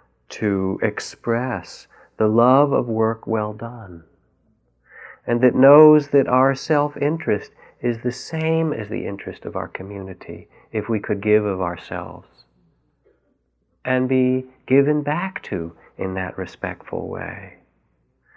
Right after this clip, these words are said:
We breathe, we eat, we drink, we drive. There's an ecology that we are constantly a part of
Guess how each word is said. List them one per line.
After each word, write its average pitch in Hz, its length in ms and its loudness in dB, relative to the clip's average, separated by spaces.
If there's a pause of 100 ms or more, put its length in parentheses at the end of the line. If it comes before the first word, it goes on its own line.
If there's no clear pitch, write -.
(300)
We 127 140 6
breathe, 139 480 8
we 110 160 4
eat, 127 360 4
we 110 140 0
drink, 127 440 4
we 107 120 2
drive. 120 640 4 (320)
There's 127 240 6
an 131 140 2
ecology 135 1080 -2 (500)
that 117 200 4
we 123 120 4
are 120 160 4
constantly 190 880 -2
a 127 60 -2
part 160 420 -8
of - 240 -10